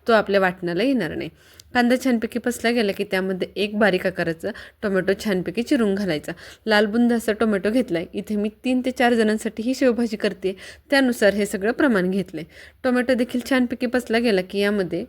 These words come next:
आठ ते दहा लसूण पाकळ्या आणि चार ते पाच आल्याचे तुकडे घालायचे आणि हे देखील कांद्या टोमॅटो बरोबर छान परतवून घ्यायचे.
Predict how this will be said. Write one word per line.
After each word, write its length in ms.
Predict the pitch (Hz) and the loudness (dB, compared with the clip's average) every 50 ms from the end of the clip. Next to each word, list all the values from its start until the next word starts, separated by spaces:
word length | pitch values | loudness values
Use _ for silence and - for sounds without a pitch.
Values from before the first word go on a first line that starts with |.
| _ - | _ -6
आठ 280 | 190 220 220 - - | -6 -6 -4 -4 -2
ते 80 | 247 233 | -2 -2
दहा 240 | 202 214 208 196 180 | -2 -2 -4 -2 -2
लसूण 320 | 185 196 202 - 254 254 | -2 -2 0 2 2 2
पाकळ्या 400 | 262 - 240 208 - 185 190 247 294 - - - - - - | 2 2 0 0 0 -4 -6 -6 -6 -10 -16 -20 -18 -10 -6
आणि 140 | 196 208 214 214 - | -4 -4 -4 -2 0
चार 180 | 247 220 208 - | 2 2 2 0
ते 60 | - 202 | -4 -6
पाच 300 | 202 - 190 - - - | -2 -2 -2 -2 -2 -4
आल्याचे 380 | - 208 185 175 165 165 - | -4 -2 0 0 0 -2 -4
तुकडे 340 | 226 - 262 - 233 226 269 | -6 -4 -2 0 4 4 4
घालायचे 480 | 277 285 254 208 175 160 160 - 226 277 - _ - - - _ - | 4 4 2 2 0 0 -2 -4 -8 -10 -10 _ -20 -20 -20 _ -8
आणि 160 | - 196 214 | -4 0 0
हे 180 | 214 196 240 240 | 0 2 2 2
देखील 280 | 220 190 226 - 277 269 | 2 2 0 -2 -2 -2
कांद्या 340 | - - 269 226 196 196 | 0 2 2 2 2 2
टोमॅटो 360 | 190 - 202 185 180 170 190 180 | 0 0 -2 -2 -2 -2 -2 0
बरोबर 280 | 170 175 175 170 196 202 202 - | 0 0 0 0 -2 -4 -6 -6
छान 180 | 233 233 240 247 | -4 -2 -2 0
परतवून 480 | - 269 208 202 - 190 175 170 190 | 0 0 0 0 0 0 0 0 0
घ्यायचे. 320 | 202 214 190 175 - - | 0 0 -2 -2 -4 -10